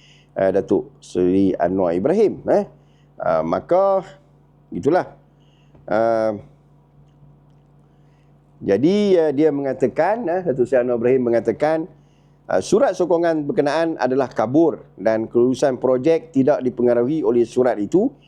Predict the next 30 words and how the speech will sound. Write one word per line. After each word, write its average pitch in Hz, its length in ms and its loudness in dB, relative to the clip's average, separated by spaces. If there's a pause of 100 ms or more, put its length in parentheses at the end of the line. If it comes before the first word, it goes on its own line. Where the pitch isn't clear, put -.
(280)
kerana 120 240 2
pihak 117 240 0
berkuasa 117 640 0
berkaitan 110 560 -2
maklum 131 480 0
sepenuhnya 127 720 0
mengenai 139 720 0 (560)
S 104 320 -2
O 107 240 0
P. 127 400 -2 (800)
Ah, 80 160 -4
jadi 123 300 2
dia 123 60 2
merujuk 123 440 0
kepada 117 400 2
Menteri 120 560 0
Kesihatan. 127 640 -4
Dia 90 160 -2
kata, 92 320 0
"Kita 104 240 0
ada 98 240 0
S 95 80 -6
O 110 120 0
P 107 120 -6
sendiri, 98 400 0 (400)
so 98 240 0
kita 87 320 -4
abaikan 95 400 0
surat 76 320 -4
tu." 76 80 -6